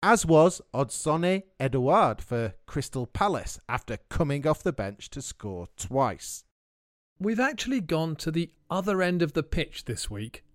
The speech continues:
Speaker 2: and chosen a goalkeeper.
Speaker 1: That's right. Our player of the week is another Edouard. It's Chelsea's Edouard Mendy. The Chelsea stopper has had a fantastic start to the season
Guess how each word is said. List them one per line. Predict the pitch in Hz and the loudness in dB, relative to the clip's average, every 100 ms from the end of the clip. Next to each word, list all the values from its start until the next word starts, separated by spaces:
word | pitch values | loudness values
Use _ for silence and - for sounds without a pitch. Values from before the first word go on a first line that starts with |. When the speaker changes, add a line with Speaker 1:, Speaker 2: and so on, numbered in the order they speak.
| - | -8
Speaker 2:
and | 151 151 - | -4 -4 -4
chosen | - 220 214 - 202 202 | -6 -2 -2 -2 -4 -2
a | 185 170 - | -4 -6 -2
goalkeeper. | 254 294 180 - 107 - - - - _ _ _ _ _ _ - | 2 4 2 0 -2 -2 -4 -12 -20 _ _ _ _ _ _ -6
Speaker 1:
That's | 120 - - | -6 -4 4
right. | 170 180 110 - | 8 8 6 0
Our | 135 135 120 | 4 4 4
player | - - 240 254 | 0 -2 -2 0
of | 214 | 2
the | 202 | 2
week | 143 135 - | 4 2 -2
is | 131 120 | -2 0
another | 120 120 131 165 156 117 90 - | 2 0 2 2 4 2 0 -4
Edouard. | 123 117 110 104 92 80 - - | -2 0 0 0 -2 -10 -14 -8
It's | 123 - | -6 -8
Chelsea's | - - 240 233 - 143 131 - - | -4 2 4 4 2 0 0 -4 -4
Edouard | 147 175 170 160 156 147 | 2 4 6 6 4 0
Mendy. | 123 131 123 117 104 98 - _ _ _ - | -6 -2 -2 -2 -10 -14 -18 _ _ _ -8
The | - | -8
Chelsea | - - 240 - 226 | -2 2 2 0 -4
stopper | - - 160 131 - 117 - | -4 0 2 4 4 2 0
has | 120 | -2
had | 139 117 | 0 0
a | 110 | -2
fantastic | - 123 113 - - 160 - 156 - | -4 -6 -6 -4 -2 -2 -4 -8 -8
start | - 131 113 - | -8 -4 -4 -6
to | 123 | -8
the | 120 | -8
season | - 101 87 - | -8 -12 -12 -16